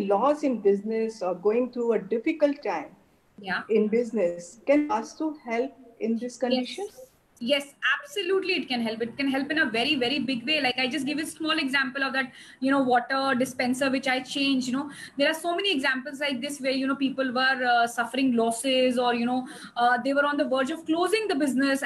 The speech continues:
Speaker 2: And, you know, when I intervened and I did Vastu, and there were, you know, uh, amazing results. I'll give you a very small example. Again, this was of a client in Bombay.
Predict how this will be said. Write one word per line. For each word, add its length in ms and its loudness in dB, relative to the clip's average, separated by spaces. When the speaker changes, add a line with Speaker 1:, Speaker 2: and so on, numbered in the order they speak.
Speaker 2:
And, 120 -2
you 60 -2
know, 140 -2
when 260 0
I 340 0
intervened 460 0
and 100 0
I 160 0
did 160 -2
Vastu, 540 -2
and 160 0
there 140 -2
were, 320 -2
you 140 0
know, 140 -2
uh, 540 -2
amazing 420 2
results. 460 -2
I'll 160 -2
give 120 0
you 80 2
a 100 0
very 120 2
small 220 -4
example. 380 -2
Again, 240 0
this 160 -8
was 160 -2
of 140 -6
a 20 -4
client 320 -2
in 140 -2
Bombay. 460 -2